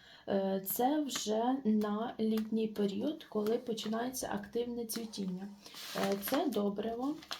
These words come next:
е, наподобі плантафолу. От. Тут можна побачити, які є ще види добрив цього виробника. Тридцять десять десять. Це у нас іде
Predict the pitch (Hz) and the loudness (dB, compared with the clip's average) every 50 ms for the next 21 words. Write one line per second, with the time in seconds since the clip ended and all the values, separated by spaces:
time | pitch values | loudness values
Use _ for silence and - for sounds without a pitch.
0 | - - - 220 214 208 214 214 208 208 208 226 226 226 - 220 220 202 233 277 | -6 -4 -2 0 0 0 2 2 4 4 6 6 4 4 4 4 4 6 6 6
1 | 320 269 - - - - 240 262 302 330 - - 240 214 214 - - 202 196 196 | 6 6 4 2 2 2 2 2 2 0 -2 -2 -4 -4 -4 -2 0 0 2 4
2 | 190 196 202 226 294 - - - - - - - - - - - - - - - | 6 6 6 6 4 2 0 -4 -4 -8 -8 -8 -10 -10 -10 -6 -4 -4 -4 -4
3 | - - - - - - - - - - - 190 185 - - - - - - - | -6 -10 -14 -20 -10 -2 2 6 8 8 8 10 8 8 8 6 0 0 2 2
4 | - - - - - - - - - - - - - - - - - _ _ - | 2 2 0 -4 -12 -12 -14 -16 -16 -16 -20 -20 -20 -20 -20 -20 -20 _ _ -20
5 | - _ - _ - - - - - - - - - - - - - - - - | -20 _ -20 _ -10 -10 -10 -6 -6 -8 -6 -6 -8 -8 -2 -4 -4 -2 2 2
6 | 226 214 214 208 208 202 202 202 202 202 202 196 190 202 196 196 - - - - | 2 4 4 2 2 2 4 4 2 2 2 0 -2 -2 -2 -2 -4 -8 -6 -2
7 | - 196 202 196 196 196 214 202 196 190 190 190 190 185 175 - - - - 202 | 0 0 2 0 0 0 2 2 2 2 2 0 0 -2 -2 -4 -4 -2 0 2
8 | 202 202 208 247 277 294 294 320 320 302 302 320 320 311 302 294 294 302 302 302 | 2 2 0 0 -2 -4 -4 -4 -6 -4 -2 -2 -2 -2 -2 0 0 0 0 0
9 | 302 302 - _ _ _ _ _ - - - 262 262 262 262 262 254 262 262 254 | -4 -14 -16 _ _ _ _ _ -10 -2 -2 -2 0 0 0 -2 0 0 2 2
10 | 262 254 254 247 254 254 254 - 247 247 254 262 262 - _ _ _ _ _ _ | 0 0 0 -2 -2 -2 -2 -4 -6 -6 -6 -8 -10 -14 _ _ _ _ _ _
11 | _ _ _ _ - - _ _ - - - - - - 240 247 247 208 - - | _ _ _ _ -20 -20 _ _ -10 -10 -10 -8 0 4 6 6 6 6 4 2
12 | 214 196 190 214 220 220 214 - - 220 180 170 208 196 202 202 - - - - | 0 2 4 4 4 4 2 0 -2 -4 -2 0 0 0 0 0 -2 -6 -10 -10
13 | - - - - - - - - - - - - 240 226 214 202 202 202 208 202 | -12 -16 -18 -20 -20 -20 -20 -18 -12 -2 2 4 4 4 4 4 2 2 2 2
14 | 202 - - - 233 202 190 196 196 196 | 0 -2 0 0 0 2 2 0 0 -2